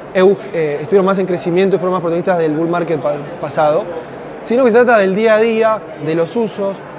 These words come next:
Fíjate que tenemos la tarjeta, más de novecientas mil tarjetas emitidas, donde más del veinte por ciento de los usuarios que compra usa criptomonedas para comprar. Hace poco lanzamos pago de servicios, donde puedes pagar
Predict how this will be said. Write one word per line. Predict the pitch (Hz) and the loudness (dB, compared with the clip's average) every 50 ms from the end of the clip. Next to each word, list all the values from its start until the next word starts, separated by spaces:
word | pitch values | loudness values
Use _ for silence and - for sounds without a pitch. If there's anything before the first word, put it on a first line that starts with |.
| - - | -6 0
Fíjate | 160 190 202 202 | 2 4 4 4
que | 185 | 4
tenemos | 170 175 175 165 160 | 2 0 -2 -2 -2
la | 151 151 147 | -2 -2 0
tarjeta, | 143 151 147 - 208 202 170 208 196 180 - 151 | -2 -4 -2 0 0 0 2 0 -2 -2 -2 -4
más | 160 175 180 | -2 -2 -2
de | 175 165 | -2 -2
novecientas | 156 156 151 - 156 143 151 147 | -2 -2 -2 -4 -4 -4 -2 -2
mil | 156 180 185 | 0 -2 0
tarjetas | 160 175 156 - 170 156 165 - 160 | 0 -2 -2 -2 -2 -4 -4 -4 -4
emitidas, | 143 147 147 185 202 185 | -4 -2 2 2 2 2
donde | 170 160 156 160 165 160 - - - - - | 2 0 0 -2 -2 -2 -4 -12 -14 -14 -10
más | - 160 170 | -8 -6 -2
del | 165 165 170 | 0 0 2
veinte | 180 226 240 220 202 220 | 2 2 2 4 2 2
por | 175 185 180 | 2 0 -2
ciento | 170 185 208 202 214 | -2 -2 0 2 2
de | 196 | 2
los | 180 170 | 2 0
usuarios | 165 143 175 185 196 214 202 - | -2 0 2 4 4 4 2 2
que | - 147 - | -6 -12 -10
compra | - 180 196 208 220 208 247 247 226 - - - - - - - | -4 -4 -4 -2 0 0 0 0 0 -2 -4 -16 -16 -18 -8 -4
usa | 180 196 - 202 170 | -4 0 0 0 0
criptomonedas | 147 160 147 143 151 151 165 185 196 180 147 | 0 0 -2 -2 -2 0 0 0 0 -2 0
para | - 156 151 143 | 0 0 0 0
comprar. | 143 143 143 170 170 165 160 165 - - - - - - - - - - - - - - | -2 -2 2 2 2 2 2 -2 -8 -12 -18 -18 -20 -18 -18 -18 -18 -16 -16 -16 -8 -6
Hace | 170 - 180 | -6 -4 -2
poco | 165 185 202 214 208 | 0 2 2 4 4
lanzamos | 185 180 165 208 208 214 208 202 185 - | 2 2 2 0 2 2 2 2 0 2
pago | - 208 202 208 196 | 4 4 4 4 4
de | 180 | 0
servicios, | - 175 170 180 208 214 175 202 196 | 0 -2 0 0 0 0 -2 -2 -2
donde | 180 165 147 | -2 -4 -4
puedes | 151 170 - 160 | -6 -6 -4 -2
pagar | 160 160 170 175 180 175 160 - - - | 0 2 4 4 4 2 -2 -8 -14 -18